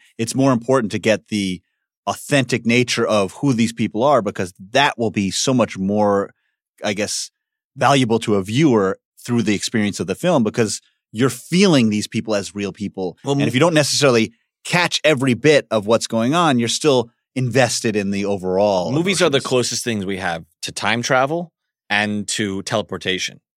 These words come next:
Speaker 2: And, like, that's what you want a movie to do. You want a movie to take you to a place that you've never been before. And, I mean, it sounds cheesy, but that's just the reality of it. You know, that's why, like, uh, I'm, we're,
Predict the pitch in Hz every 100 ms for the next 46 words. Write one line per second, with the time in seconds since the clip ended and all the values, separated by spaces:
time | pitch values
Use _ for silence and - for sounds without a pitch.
0 | - 98 98 92 - 120 - 131 113 -
1 | _ 98 120 110 107 117 117 - 101 104
2 | 101 87 107 98 90 98 110 104 104 95
3 | - - 107 - 107 87 - 98 80 107
4 | 107 92 - - - - - 101 95 101
5 | 101 98 92 95 107 92 - 76 82 -
6 | _ _ _ 95 101 117 113 98 120 101
7 | - 151 180 139 95 87 110 - 110 -
8 | 98 87 101 147 82 73 65 62 98 95
9 | 104 113 127 110 104 95 - - _ -
10 | 110 - 110 117 104 120 123